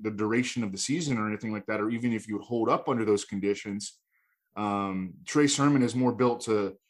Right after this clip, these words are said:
handle the load. Uh, but Trey Sermon is gonna be active this week. And, you know, things can, can flip back on a dime. So don't anybody go dropping Trey Sermon or anything like that. And I even think that JaMycal Hasty now should be added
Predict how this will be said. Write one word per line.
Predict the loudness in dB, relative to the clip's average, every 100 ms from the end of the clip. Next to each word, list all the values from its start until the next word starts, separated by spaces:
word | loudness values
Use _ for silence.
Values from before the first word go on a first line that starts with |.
| _ _
handle | 2 4
the | 4
load. | 4 4 4 2 -8 _ _ _ _ -16
Uh, | -12 -8
but | -6 -6
Trey | 0 2
Sermon | 4 4
is | 2
gonna | 2 2
be | 4
active | 2 2 -4 -6
this | -6 -6
week. | -6 -6 -8 _ _ _ _ -8
And, | -4 -2 0
you | -2
know, | -2
things | 0 0 2
can, | 2 2 2 -2
can | -6
flip | 0 2 2
back | 4 2 2
on | -2
a |
dime. | 0 0 0
So | -2
don't | 0 0 0 -8 _ _
anybody | -2 2 4 4
go | 4
dropping | 4 4 2 2 -2 -4
Trey | -4 -4
Sermon | -2 -2 -2 -2 -8 _ _ _ -8
or | -6
anything | -4 -2
like | -2 0
that. | 0
And | 2
I | 2
even | 4 2
think | 0
that | -2
JaMycal | 2 2 4 2
Hasty | 2 2 0 -4
now | -4 -2 -2 -6 _ _ _
should | -8 -6 -2
be | 0
added | 4 4 4 0 -2